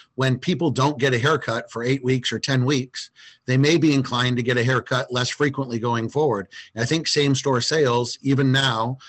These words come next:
are significantly trailing what they used to be. The other thing is, uh, in the hair salon industry, again, an industry you would think would be totally unimpacted by the internet, um,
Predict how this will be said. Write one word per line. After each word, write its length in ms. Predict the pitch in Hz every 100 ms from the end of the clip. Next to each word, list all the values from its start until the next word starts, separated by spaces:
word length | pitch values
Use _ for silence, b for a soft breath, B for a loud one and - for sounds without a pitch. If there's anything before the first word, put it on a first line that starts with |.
| B B
are 100 | 113
significantly 640 | 135 131 139 135 135 123
trailing 420 | 120 127 117 120
what 140 | 117 113
they 100 | 120
used 240 | 143 143
to 60 | 104
be. 140 | 104
The 140 | 104 127
other 160 | 170
thing 240 | 139 127 120
is, 320 | 120 120 - B B B
uh, 200 | 117 120 120
in 120 | 135
the 80 | 123
hair 180 | 185
salon 360 | 196 131 113 110
industry, 360 | 110 101 - 107
again, 260 | 117 151
an 80 | 135
industry 380 | 139 135 - 135
you 120 | 127
would 120 | 127
think 240 | 135 127 139
would 100 | 113
be 120 | 120
totally 420 | - 139 143 139
unimpacted 880 | 135 139 127 131 139 139 113 113 117 B B B
by 440 | 110 117 117 113 113
the 180 | 120
internet, 580 | 131 151 131 107 107 - - B B
um, 500 | 127 127 127 127 123